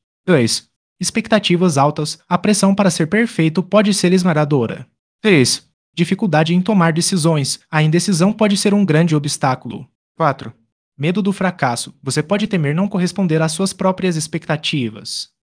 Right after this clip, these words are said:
Como superar os desafios? Número mestre onze. Superar esses desafios pode parecer uma tarefa difícil, mas não é impossível.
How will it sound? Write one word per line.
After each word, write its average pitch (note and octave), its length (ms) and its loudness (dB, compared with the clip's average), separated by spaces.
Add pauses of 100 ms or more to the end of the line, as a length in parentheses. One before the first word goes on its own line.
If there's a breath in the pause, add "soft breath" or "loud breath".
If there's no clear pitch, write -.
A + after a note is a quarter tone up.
(160)
Como B3 180 0
superar E3 380 2
os D#3 100 -2
desafios? F#3 600 0
Número E3 340 0
mestre E3 400 0
onze. D#3 240 0
Superar D#3 420 -2
esses C#3 220 -4
desafios F3+ 560 -2
pode F#3+ 300 0
parecer D#3 480 -2
uma F3 140 0
tarefa F#3+ 360 -2
difícil, F3+ 640 -2
mas C#3 300 -2
não F3+ 260 0
é F#3 60 0
impossível. B2+ 680 -2